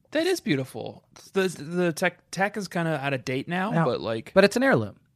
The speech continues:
Speaker 1: it's an heirloom.
Speaker 2: Yeah, and it's sitting on a bed of tuna.
Speaker 1: Okay. Fresh or?
Speaker 2: I,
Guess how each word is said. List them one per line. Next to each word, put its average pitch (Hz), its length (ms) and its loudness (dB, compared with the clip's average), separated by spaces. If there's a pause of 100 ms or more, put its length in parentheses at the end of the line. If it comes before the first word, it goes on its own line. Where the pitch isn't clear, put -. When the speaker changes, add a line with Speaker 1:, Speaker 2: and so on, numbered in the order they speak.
(220)
Speaker 1:
it's 214 140 -10
an 311 60 -6
heirloom. 175 340 -8
Speaker 2:
Yeah, 247 320 0
and 170 100 0
it's - 120 0
sitting 233 260 4
on 220 100 4
a 180 60 4
bed 160 240 4
of - 180 -2
tuna. 143 420 0 (1600)
Speaker 1:
Okay. 185 500 0 (280)
Fresh 185 440 2
or? 147 360 -2 (680)
Speaker 2:
I, 185 260 6